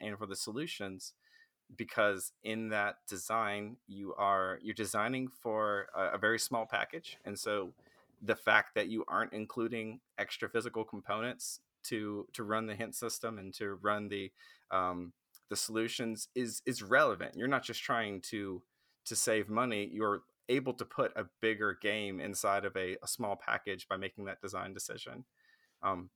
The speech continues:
it also gives you really good control over how the hint system works, which I, I know you've mentioned in previous episodes is, can make or break that kind of escape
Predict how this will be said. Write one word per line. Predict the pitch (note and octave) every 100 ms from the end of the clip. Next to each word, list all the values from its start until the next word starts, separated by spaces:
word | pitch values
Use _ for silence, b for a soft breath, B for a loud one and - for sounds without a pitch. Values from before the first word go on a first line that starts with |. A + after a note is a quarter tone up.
| _
it | A#2
also | B2+ -
gives | A#2+ G2
you | G2+
really | A2
good | F#2 G2+
control | - G2 A#2+ A2 G2+
over | F#2+
how | F#2+
the | F#2+
hint | F#2+ -
system | F2+ - F#2
works, | F#2+ F#2 - -
which | G2 - -
I, | F#2
I | G2
know | G#2+
you've | G2 F#2+
mentioned | G2 - F#2+ F#2
in | F2+
previous | - G2+ G2
episodes | G2 - - G2 F#2 -
is, | F#2 F#2 - - b b b -
can | C3 A2+
make | A#2+ A#2+
or | A2+
break | F2+ G#2+ A2 E2+ - _ _ -
that | G2 -
kind | G#2+
of | G2
escape | F2+ - G2